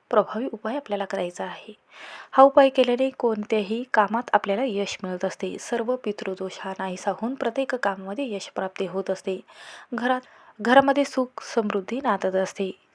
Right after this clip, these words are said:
तर उपाय कसा करायचा आहे, कोणत्या वेळेत करायचा आहे, चला तर जाणून घेऊया. त्यामुळे व्हिडिओ हा शेवटपर्यंत नक्की पहा.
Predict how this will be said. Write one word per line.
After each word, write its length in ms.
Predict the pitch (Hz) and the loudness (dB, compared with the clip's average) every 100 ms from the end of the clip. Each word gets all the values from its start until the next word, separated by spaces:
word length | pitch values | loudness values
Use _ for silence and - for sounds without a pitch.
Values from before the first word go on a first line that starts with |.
| - | 0
तर 80 | 269 - | 0 2
उपाय 280 | 240 247 233 | 0 -2 -2
कसा 200 | 226 - | -4 -2
करायचा 380 | 247 262 240 240 | 2 2 2 2
आहे, 220 | 226 233 | 0 0
कोणत्या 320 | 269 220 202 196 | 0 -2 0 0
वेळेत 180 | 208 214 | 0 2
करायचा 320 | 202 202 - | 2 2 2
आहे, 220 | 202 202 285 | -2 0 -2
चला 260 | 226 196 | -2 -6
तर 180 | - 190 | -4 -2
जाणून 300 | 190 190 196 | 0 0 -2
घेऊया. 420 | 175 202 208 233 294 _ | -4 -4 -4 -6 -8 _
त्यामुळे 240 | 240 240 240 | -6 -2 -4
व्हिडिओ 220 | 233 226 | -4 -6
हा 140 | 214 | -8
शेवटपर्यंत 720 | 208 196 196 202 202 196 196 | -8 -6 -4 -4 -6 -8 -6
नक्की 400 | 285 - - - | -6 -6 -10 -8
पहा. 320 | 220 220 - | -2 -2 0